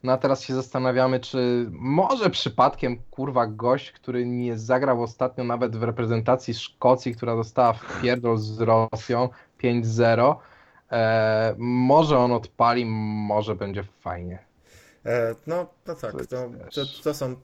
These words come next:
Speaker 2: no, takie czasy, e, trzeba się do nich przystosować. Oczywiście, e, wturować w tym mogliby mi wielcy eksperci, byli piłkarze Manchesteru w Sky Sports, tak, mówiący, że, że trzeba dać czas Solskjaerowi na proces i,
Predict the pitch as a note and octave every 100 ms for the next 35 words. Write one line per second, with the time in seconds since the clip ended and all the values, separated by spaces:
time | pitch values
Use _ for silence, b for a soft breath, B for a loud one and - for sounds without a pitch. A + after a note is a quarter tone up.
0 | _ _ B2+ C3 C3+ C3 C3+ C3+ B2+ A2+
1 | - A#2 C3 b b b A#2 A#2 - B2
2 | B2+ B2 A#2+ A#2 - A2+ - A#2 - G#2
3 | A2+ C3 C3 A#2+ A#2+ A2+ - - A2+ A2
4 | A2 B2+ B2+ A2+ A2 - - B2 A#2+ A#2+
5 | A#2 - - - - A2+ - _ _ _
6 | - - - A#2+ A2+ A2+ B B _ A#2
7 | G#2+ A2+ A2 A2 A2 A2 G#2+ G#2+ G#2 A2+
8 | G#2+ - A2 G#2 A#2 - - G#2+ G2+ G#2+
9 | - A2 G#2 A2 G#2 G#2+ G#2+ A2 G2+ G2+
10 | G#2 - F#2+ G2 A2 - - F#2+ G2 -
11 | G2 A#2 - - - F#2+ G2+ G2+ G2 G2+
12 | F#2+ G2 G2+ G#2 G2 F#2+ B B - G#2
13 | - G#2+ G#2 G#2+ G#2 - - - A2 G#2
14 | - G2+ - - G2+ G2+ G#2 G#2 F#2+ -
15 | G2+ G2 - G2 G2 - - F#2+ F2